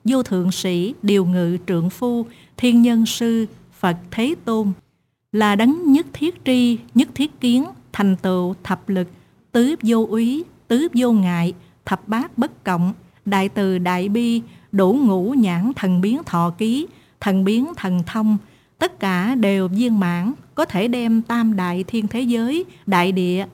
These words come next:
thành ấp, cỏ cây rừng rậm, núi tu di đại hải, núi sông và cung điện chư thiên, để tại đầu sợi lông, khiến dừng ở hư không, hoặc một kiếp, hoặc hơn một kiếp, tùy ý muốn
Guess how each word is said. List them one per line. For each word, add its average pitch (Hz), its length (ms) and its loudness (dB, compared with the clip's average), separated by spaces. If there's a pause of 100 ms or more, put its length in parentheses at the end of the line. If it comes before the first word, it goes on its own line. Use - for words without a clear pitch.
thành 180 300 -2
ấp, 349 160 -4 (300)
cỏ 196 240 0 (120)
cây 240 240 0
rừng 180 380 0
rậm, 175 280 -2 (300)
núi 269 200 4
tu 240 260 0
di 226 280 2
đại 180 240 -2
hải, 180 440 -4 (260)
núi 240 180 4
sông 220 420 0 (120)
và 190 140 2
cung 247 260 0
điện 170 280 2
chư 240 140 0
thiên, 226 380 -2 (360)
để 202 180 2
tại 190 360 -2
đầu 185 300 0
sợi 175 360 -4
lông, 214 300 0 (380)
khiến 285 260 0
dừng 185 280 4
ở 175 240 0
hư 254 160 -2
không, 240 400 -2 (180)
hoặc 185 200 -2
một 175 300 -2
kiếp, 294 220 -4 (280)
hoặc 202 200 0
hơn 233 360 2
một 175 280 -2
kiếp, 277 220 -4 (280)
tùy 196 200 2
ý 220 140 0
muốn 254 380 2